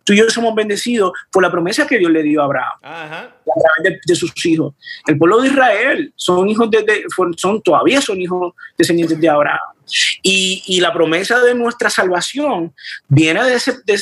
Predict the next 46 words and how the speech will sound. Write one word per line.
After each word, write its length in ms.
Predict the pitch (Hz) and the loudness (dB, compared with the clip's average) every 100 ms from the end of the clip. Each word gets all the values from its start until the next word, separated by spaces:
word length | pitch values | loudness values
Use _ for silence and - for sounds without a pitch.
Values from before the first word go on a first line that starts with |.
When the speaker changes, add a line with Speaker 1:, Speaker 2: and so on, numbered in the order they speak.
| - | -4
Speaker 1:
de, 260 | 185 180 175 | 0 0 0
de, 200 | 175 175 | 0 0
de 160 | 165 165 | 2 0
esa 200 | - 202 | 0 0
promesa 480 | 226 202 262 285 202 | 0 0 0 2 2
de 80 | |
Abraham, 340 | 151 143 131 139 - _ _ - - - _ - | 2 -2 -4 -8 -14 _ _ -6 -6 -8 _ -4
que 140 | 160 | -2
se 160 | 151 160 | 0 -2
cumple 280 | 160 156 196 | -2 -2 0
en 60 | |
Jesucristo. 840 | 220 233 226 - 220 285 - - - _ _ 131 | 0 -2 -4 -2 0 -2 -4 -8 -8 _ _ 0
¿Me, 180 | 139 | 2
me, 180 | 135 147 | 2 2
me 100 | 147 | 2
entiendes? 500 | 143 247 214 151 - | 2 2 2 -2 -6
Se 120 | 143 | -8
cumple 200 | 156 170 | -2 0
en 100 | 190 | 0
Jesucristo 600 | 190 - 170 196 262 240 | -2 -4 -2 -2 0 0
y 180 | 180 151 | 2 0
en 120 | 147 | -4
su 120 | 135 143 | -4 -2
sacrificio 480 | 147 139 143 143 | -2 -4 -6 -4
en 140 | 190 190 | -4 -2
la 140 | 320 | -2
cruz, 280 | - 370 170 - - - | 0 0 0 -2 -12 0
el, 220 | 147 147 | 2 4
el, 240 | 151 143 143 | 2 2 2
el 140 | 143 | 2
unigénito 520 | 143 139 165 180 190 | 2 2 0 2 2
de, 180 | 190 165 - 165 | 2 0 -4 -2
de 120 | 151 | 2
Dios. 460 | 147 226 285 - - - - - - | 4 4 2 -4 -10 -10 -10 -12 -2
Pero, 480 | 185 180 175 170 - - | 2 4 4 2 -2 -4
pero 220 | - 175 165 | 0 2 2
viene 280 | 160 233 | 0 2
de 80 | 302 | 2
Abraham, 600 | 247 165 139 190 277 160 - | 2 0 -2 0 0 -4 -6
o 40 | |
sea, 200 | 170 147 | -2 0
se, 200 | 156 151 | 0 -4
se 120 | - | -4
establece 600 | 156 143 143 214 294 285 | -4 0 2 2 2 -2
en 80 | 269 | -4
Abraham. 420 | 170 131 123 117 | -4 -6 -8 -10